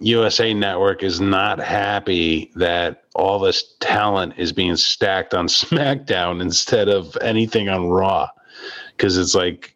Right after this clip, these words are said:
you're gonna have Brock involved on SmackDown now with Roman, and Raw is just dwindling out there with the, uh, Lashley, Goldberg, Drew McIntyre, Sheamus.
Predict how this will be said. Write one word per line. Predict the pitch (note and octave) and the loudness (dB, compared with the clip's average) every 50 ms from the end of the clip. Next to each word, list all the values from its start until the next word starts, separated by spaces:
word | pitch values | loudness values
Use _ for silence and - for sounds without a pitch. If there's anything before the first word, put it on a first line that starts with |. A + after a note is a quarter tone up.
| _ _ | _ _
you're | - G2+ G#2+ G#2+ G2+ F#2 | 0 0 2 2 2 0
gonna | F#2+ F#2 F#2 | 0 0 0
have | F#2+ F#2 D#2+ D#2+ | -2 -4 -4 -2
Brock | D#2+ F#2+ G2 G#2 A#2+ B2 - - | 0 0 2 2 0 -2 -2 -4
involved | A2 G#2+ G2+ G#2 G2 G2 G2 F#2 | -4 0 0 2 2 2 0 0
on | G2 F2+ F2 | -2 -2 -2
SmackDown | E2 - - F#2 E2+ E2+ D#2 - F2+ E2+ E2 E2 D#2 | -2 -2 -2 0 -2 -2 -2 -2 -2 0 0 0 -2
now | D2+ D2+ D#2 D#2+ D#2+ - _ _ _ _ _ _ _ _ _ _ - | -2 -2 -2 -4 -6 -8 _ _ _ _ _ _ _ _ _ _ 2
with | - G#2 A#2+ A2+ G#2 | 2 2 2 2 2
Roman, | F2+ F2 E2+ E2 D#2+ D2 D2+ D2+ D2+ E2 _ _ _ _ _ _ _ - - | 2 2 2 2 0 -2 -4 -6 -6 -10 _ _ _ _ _ _ _ -4 -2
and | G2 G2 G2 G2+ G2 F#2+ F2 | 0 0 0 0 -2 -2 0
Raw | F2 F#2 G#2+ C3 C3+ B2 G#2+ G#2 | 2 2 4 4 4 2 2 2
is | G#2 F#2 | 2 0
just | E2+ F2+ - - - - _ _ - - - A2 | 0 -4 -6 -8 -10 -14 _ _ -16 -12 -6 0
dwindling | A2 A#2+ G2 A2 A#2+ B2 A#2+ A2+ G#2+ G2 F#2 F#2 | 0 2 2 2 2 4 4 2 2 2 2 0
out | F#2+ F#2 F2+ F2 - | 0 0 -2 0 0
there | G2 F#2+ G2 G2 F#2+ | 0 2 2 2 2
with | F#2 F2+ F2+ F2+ E2+ - - - _ _ - | 2 2 2 0 0 -2 -6 -20 _ _ -2
the, | - E2+ E2 D#2+ D#2+ E2 - - - - D2+ D#2 | 0 0 2 2 0 0 -2 -2 0 0 0 -2
uh, | D2 - _ - E2 | -6 -12 _ -8 -4
Lashley, | F2 D#2+ E2 E2+ F2+ F#2 E2 - - G2+ G2+ F#2+ | -2 0 0 0 0 0 -2 -2 -2 -2 -2 0
Goldberg, | E2 F2 E2+ F2 F2 E2+ F#2 G2 G2 G2 F2 E2 | 0 2 2 2 2 4 4 4 4 4 0 -2
Drew | E2+ F2 E2+ E2+ | -2 0 0 2
McIntyre, | E2+ E2+ E2+ F2+ E2+ F2 E2 - F2+ F2+ F#2 F#2 F#2 F2 E2+ E2+ | 2 0 0 -2 -4 -4 -2 -2 0 0 0 2 2 2 0 0
Sheamus. | - - F2 F2+ F#2 F#2 F#2+ G2 F#2+ - - - - | 0 0 0 0 0 0 0 2 0 0 -2 -4 -6